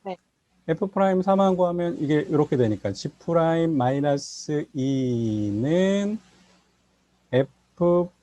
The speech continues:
Speaker 2: 프라임 사분의 일이니까.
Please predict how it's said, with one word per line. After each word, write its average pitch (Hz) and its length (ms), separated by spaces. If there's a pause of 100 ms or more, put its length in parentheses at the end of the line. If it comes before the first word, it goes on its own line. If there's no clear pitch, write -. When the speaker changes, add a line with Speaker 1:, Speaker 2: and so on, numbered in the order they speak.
(120)
Speaker 2:
프라임 180 800 (380)
사분의 160 920 (220)
일이니까. 120 560